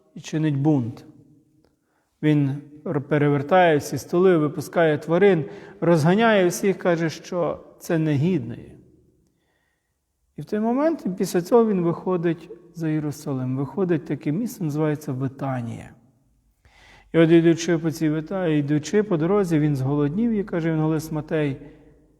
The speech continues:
побачив смоковницю, захотів зірвати з неї щось поїсти, підійшов, а плодів не було. Сказав: «Нехай з тебе не буде нічого», що... і вона всохла моментально.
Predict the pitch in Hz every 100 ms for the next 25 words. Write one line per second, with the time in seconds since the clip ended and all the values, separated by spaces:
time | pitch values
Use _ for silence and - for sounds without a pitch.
0 | _ _ 151 139 156 147 147 - 156 143
1 | - 185 196 175 165 - 147 160 165 -
2 | - - _ _ _ _ - 139 139 160
3 | 151 220 170 151 147 151 147 143 131 139
4 | 135 127 - - 117 - 139 156 196 -
5 | 139 127 - - _ _ - 147 147 143
6 | - 196 233 - 165 156 151 139 143 139
7 | 135 123 123 113 117 139 - _ _ _
8 | _ _ _ _ _ _ - - 143 214
9 | 233 202 - 170 156 151 - - - -
10 | - 156 143 147 143 139 147 143 139 139
11 | - 185 139 127 - - - _ - -
12 | 208 - _ _ _ _ _ _ _ _
13 | 185 143 - 139 147 147 143 - - 151
14 | 123 - 135 131 131 127 - 117 - -